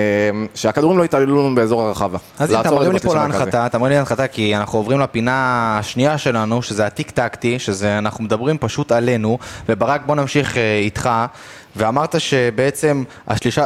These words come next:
Speaker 2: השליטה הזאת של חיפה, שכמו שאתה אומר, בסמי עופר, הם לא ייתנו,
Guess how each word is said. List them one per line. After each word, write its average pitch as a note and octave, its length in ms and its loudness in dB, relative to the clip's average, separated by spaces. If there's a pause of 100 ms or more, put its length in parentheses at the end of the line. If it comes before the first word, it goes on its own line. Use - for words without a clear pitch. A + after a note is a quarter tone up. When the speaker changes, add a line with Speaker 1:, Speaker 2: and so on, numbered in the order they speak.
Speaker 2:
השליטה A2 440 -2
הזאת C3+ 160 2
של A2+ 140 -2
חיפה, B2+ 300 -2
שכמו F#2+ 840 -2
שאתה A#2 100 -4
אומר, G#2 140 0
בסמי G2 260 -2
עופר, D#3+ 260 0
הם G#2 120 -2
לא G2+ 40 0
ייתנו, G#2 480 0